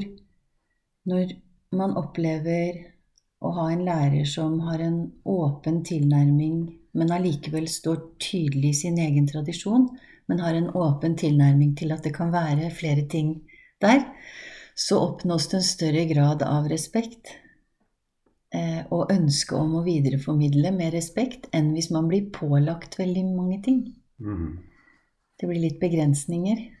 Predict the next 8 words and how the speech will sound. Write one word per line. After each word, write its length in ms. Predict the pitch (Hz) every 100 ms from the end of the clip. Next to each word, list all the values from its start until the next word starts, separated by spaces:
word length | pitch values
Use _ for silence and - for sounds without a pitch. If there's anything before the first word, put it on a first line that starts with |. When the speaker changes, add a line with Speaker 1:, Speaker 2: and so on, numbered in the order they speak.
| _ _
Speaker 2:
Ja. 140 | - 85 - -
Speaker 1:
i 140 | 160 160
det. 140 | 156 202 - - - - - - - - - - - - - _ -
Er 160 | 190 196
det 100 | 254
slik 400 | - - 202 196
å 60 | 202
forstå 360 | 254 - 190